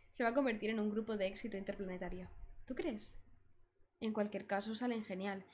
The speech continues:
Hemos tenido una suerte increíble de haber podido entrar en la fiesta. ¿Ah, sí?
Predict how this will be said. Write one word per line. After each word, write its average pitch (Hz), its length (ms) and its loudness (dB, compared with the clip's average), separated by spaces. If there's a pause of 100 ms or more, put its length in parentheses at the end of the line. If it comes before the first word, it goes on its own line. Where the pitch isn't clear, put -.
(200)
Hemos 254 200 2
tenido 285 220 6
una 226 100 4
suerte 226 240 0
increíble 220 420 2
de 226 60 0
haber 208 180 2
podido 214 240 2
entrar 208 200 0
en 202 60 2
la 190 100 -2
fiesta. 190 400 -6 (580)
¿Ah, 349 80 0
sí? 311 240 -4